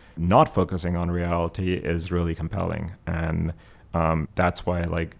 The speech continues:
disassociation and just, uh, retreatist kind of ideas around technology are so prevalent. And that's one of the strengths of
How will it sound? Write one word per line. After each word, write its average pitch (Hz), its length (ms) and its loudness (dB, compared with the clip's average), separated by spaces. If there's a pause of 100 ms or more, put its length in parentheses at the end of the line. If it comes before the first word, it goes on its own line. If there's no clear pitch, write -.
(120)
disassociation 92 1080 0
and 80 240 -2 (360)
just, 85 440 -2
uh, 82 380 0
retreatist 90 920 0
kind 85 200 0
of 82 100 -4
ideas 85 440 -2
around 85 240 -2
technology 85 640 -2
are 82 180 -4
so 82 220 -4
prevalent. 92 580 -2 (420)
And 90 420 2 (160)
that's 90 280 4
one 87 200 0
of 85 80 0
the 85 80 0
strengths 90 500 -2
of 85 240 -6